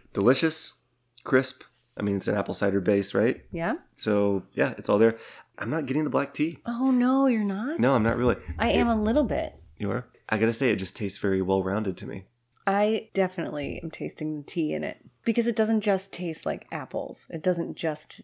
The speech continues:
Speaker 2: taste like cider. There's definitely, like, a sweet tea vibe going on in there.
Speaker 1: Oh, really?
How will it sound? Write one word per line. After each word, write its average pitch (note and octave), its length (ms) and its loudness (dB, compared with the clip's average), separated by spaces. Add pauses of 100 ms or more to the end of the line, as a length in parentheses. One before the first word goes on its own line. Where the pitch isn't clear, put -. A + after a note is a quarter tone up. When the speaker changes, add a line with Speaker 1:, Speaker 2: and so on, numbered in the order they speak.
Speaker 2:
taste - 680 -6
like E3+ 220 0
cider. D3+ 800 0
There's E3 240 -6
definitely, D#3+ 560 0
like, D3 560 -8
a D#3+ 80 -8
sweet F#3 400 -2
tea F#3 300 2
vibe D3 440 -4
going D3+ 280 -4
on C#3+ 160 -6
in C3+ 100 -4
there. C#3+ 400 -6
Speaker 1:
Oh, A#2 120 6
really? A2+ 340 4